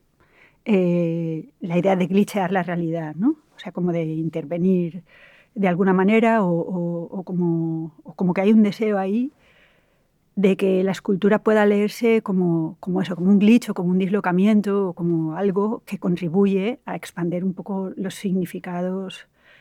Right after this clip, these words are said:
establecidos de alguna manera, ¿no? Esa es la intención. Am, creo que de, desde el arte contemporáneo podemos introducir o, o proponer giros de sentido,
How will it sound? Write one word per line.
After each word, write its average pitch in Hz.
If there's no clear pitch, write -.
establecidos 180
de 190
alguna 170
manera, 160
¿no? 247
Esa 202
es 175
la 180
intención. 165
Am, 196
creo 214
que 226
de, 226
desde 190
el 196
arte 185
contemporáneo 220
podemos 190
introducir 185
o, 175
o 196
proponer 196
giros 196
de 208
sentido, 175